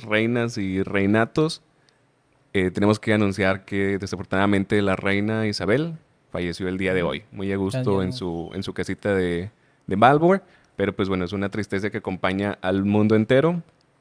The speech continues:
Speaker 1: Y pues nada, nuestro, nuestro respeto
Speaker 2: ¿Mm?
Speaker 1: a, a la reina Isabel.
Speaker 2: Sí, y con el humor de Mi Clan Media no puede faltar.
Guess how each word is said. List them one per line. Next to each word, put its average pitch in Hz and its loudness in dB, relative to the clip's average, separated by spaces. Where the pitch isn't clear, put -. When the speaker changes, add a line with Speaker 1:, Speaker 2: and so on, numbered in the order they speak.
Speaker 1:
Y 98 -6
pues 85 -4
nada, 80 -8
nuestro, 92 0
nuestro 95 2
respeto 104 -4
Speaker 2:
¿Mm? 139 -6
Speaker 1:
a, 85 -6
a - -10
la 87 -2
reina 90 0
Isabel. 78 -4
Speaker 2:
Sí, 160 -8
y 139 -4
con 139 -2
el 135 -2
humor 143 0
de 151 4
Mi 151 0
Clan 147 -2
Media 147 0
no 147 0
puede 143 -4
faltar. 156 -4